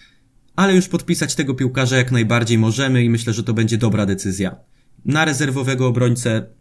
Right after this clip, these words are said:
jak najbardziej się taki piłkarz nadaje. Y, więc po prostu sobie po niego idziemy. Sporadyczny, widać, że on rozumie, jaką rolę będzie pełnił w tym zespole i mu to nie przeszkadza. Na trzy lata myślę, że możemy podpisać kontrakt. Okej, tu jesteśmy dogadani.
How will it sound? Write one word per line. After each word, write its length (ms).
jak 300
najbardziej 420
się 140
taki 200
piłkarz 380
nadaje. 500
Y, 200
więc 180
po 100
prostu 220
sobie 180
po 80
niego 160
idziemy. 300
Sporadyczny, 960
widać, 300
że 100
on 80
rozumie, 640
jaką 300
rolę 200
będzie 260
pełnił 320
w 60
tym 120
zespole 400
i 60
mu 100
to 100
nie 140
przeszkadza. 580
Na 100
trzy 220
lata 280
myślę, 280
że 80
możemy 260
podpisać 380
kontrakt. 500
Okej, 320
tu 80
jesteśmy 360
dogadani. 680